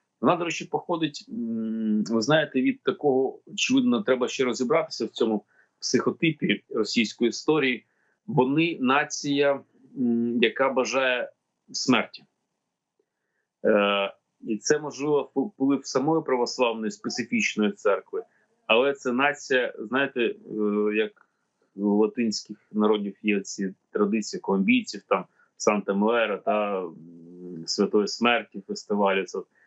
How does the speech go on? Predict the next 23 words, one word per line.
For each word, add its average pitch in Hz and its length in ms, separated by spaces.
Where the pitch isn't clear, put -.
а 92 140
у 113 60
них 151 200
це 135 360
якось 120 240
підсвідомо 127 640
сидить, 92 300
що - 220
вони 131 240
хочуть - 520
завжди 117 760
знаходитися 117 920
або, 135 420
е, 110 360
вмерти, 127 680
загинути 127 720
за 123 380
оборону 131 420
фортеці 143 600
якоїсь 98 580
непотрібної. 104 600
Так? 104 200
Е, 107 440